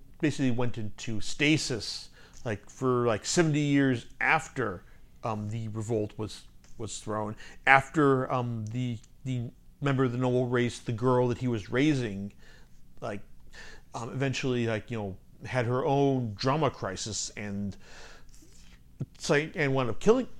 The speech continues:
killing herself over his, like, over, like, like, over his protests, well, there's, there's more going on there than you, than you think. And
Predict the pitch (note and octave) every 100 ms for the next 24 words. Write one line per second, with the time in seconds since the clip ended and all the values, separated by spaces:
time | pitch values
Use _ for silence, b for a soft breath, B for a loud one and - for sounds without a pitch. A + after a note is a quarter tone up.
0 | - - G3 G3 D3 - C#3+ C3+ B2 -
1 | C3 C3 C3+ B2+ - - - - - -
2 | - - - - B2+ - C3+ C3 - -
3 | - - C#3 G#2+ - - - - B2 -
4 | C#3 C#3 B2+ A2+ - F#3 G3+ C3+ B2+ -
5 | - B B B B B - B4+ A4+ D#4+
6 | C#4+ F#3+ - - - - B3+ C4+ A#3+ -
7 | - - - - - F#3+ D#3 F#3+ A3+ F#3+
8 | E3+ E3 C#3+ C#3+ C#3+ C3+ B2 A#2+ A#2+ A2
9 | A2+ G2+ F#2+ F#2 - - A2 G2+ F2+ -
10 | G2+ - - - B B - - D3 D3
11 | C#3